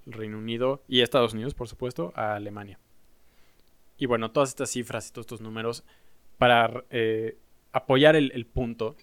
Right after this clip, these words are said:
de que las nacio-, las principales naciones que moldean esta retórica de buenos y malos, y especialmente,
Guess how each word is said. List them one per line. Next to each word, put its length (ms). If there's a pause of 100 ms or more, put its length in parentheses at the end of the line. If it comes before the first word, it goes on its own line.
(840)
de 180
que 100
las 140
nacio-, 300
las 160
principales 720
naciones 420
que 180
moldean 540
esta 480
retórica 720 (500)
de 140
buenos 400
y 140
malos, 480
y 260
especialmente, 800